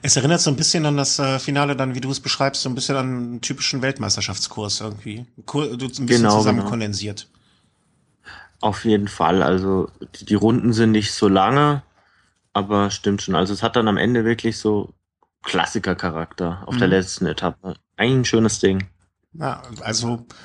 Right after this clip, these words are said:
Speaker 1: sind wir mal gespannt. Äh, wird Sonntag auch übertragen, ähm, von den Kollegen, <laughs> äh, von den Herren von Eurosport. Mal, mal sehen, ob das am Sonntag,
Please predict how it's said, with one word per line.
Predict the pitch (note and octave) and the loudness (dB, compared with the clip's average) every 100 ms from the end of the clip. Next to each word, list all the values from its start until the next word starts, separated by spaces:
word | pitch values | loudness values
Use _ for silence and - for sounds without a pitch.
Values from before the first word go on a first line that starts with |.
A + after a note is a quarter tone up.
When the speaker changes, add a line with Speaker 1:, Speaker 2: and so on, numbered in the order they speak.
| - - - - | -20 -20 -20 -10
Speaker 1:
sind | - D#3 | 0 2
wir | |
mal | D#3 | 4
gespannt. | C#3+ - C#3+ A2+ | 2 0 -2 -2
Äh, | A2+ A2+ A#2 | -2 -2 -2
wird | B2+ | -2
Sonntag | C#3 C#3+ C#3+ | -2 -2 -2
auch | A#2+ B2 | -4 -4
übertragen, | A2 G#2+ - C3+ D#3 E3 D#3+ C#3 | -6 -6 0 0 0 -2 -4 -4
ähm, | A#2+ B2 A#2+ B2 | -4 -4 -4 -6
von | A#2+ B2 | -6 -4
den | A#2+ A#2 - _ _ - - | -4 -8 -14 _ _ -20 -14
Kollegen, | - A#2+ A2+ D#3 C#3 - D#3+ D3+ - | -2 2 4 4 2 0 2 0 -2
<laughs> | - - - | -14 -14 -2
äh, | B2 B2 | 0 0
von | A#2 | 2
den | B2+ | 0
Herren | A2 B2+ C#3 | 2 2 0
von | C3 A#2+ | 0 0
Eurosport. | C#3+ D3 - C3 C3 - | 0 0 0 0 0 -2
Mal, | A2+ A2+ | -2 -2
mal | A2 A2 | -2 -2
sehen, | G#2+ B2 A#2+ | 0 0 -2
ob | G2+ | -4
das | - G2+ | -4 -2
am | G#2 G2 | 0 0
Sonntag, | F#2+ A2 G#2+ G2+ | 0 -2 -2 -4